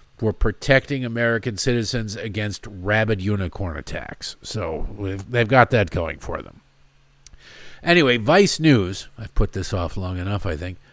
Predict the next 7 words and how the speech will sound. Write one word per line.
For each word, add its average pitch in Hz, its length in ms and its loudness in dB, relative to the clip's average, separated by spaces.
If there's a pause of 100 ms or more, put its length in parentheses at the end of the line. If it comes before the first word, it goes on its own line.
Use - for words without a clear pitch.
(280)
Vice 165 260 6
News 175 180 4
tweets - 320 0
out 131 180 6
the 113 100 -6
following. 95 480 -2 (120)
<clears throat> 95 440 -2